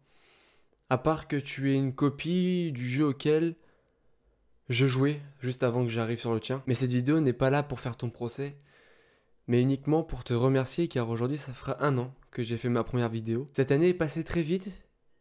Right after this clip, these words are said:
et il s'est passé pas mal de choses. J'ai rencontré, j'avais deux mille abonnés. J'ai décidé de te quitter, j'en ai onze mille.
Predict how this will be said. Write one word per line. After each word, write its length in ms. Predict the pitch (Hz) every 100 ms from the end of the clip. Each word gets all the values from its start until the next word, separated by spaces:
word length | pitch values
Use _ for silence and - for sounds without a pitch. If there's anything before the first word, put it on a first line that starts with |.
| _
et 100 | 131
il 60 | 127
s'est 140 | 139
passé 480 | 135 135 131 135 131
pas 200 | 135 131
mal 200 | 135 147
de 100 | 143
choses. 300 | 139 135 147
J'ai 60 | 135
rencontré, 580 | 135 147 160 156 180 190
j'avais 540 | 147 123 131 131 123
deux 160 | 117 143
mille 160 | 165
abonnés. 440 | 156 139 123 117 147
J'ai 160 | 113 113
décidé 340 | 143 139 143
de 60 | 139
te 100 | 127
quitter, 480 | - - - 131 139
j'en 180 | 117
ai 140 | 113 113
onze 180 | 117 107
mille. 260 | 110 107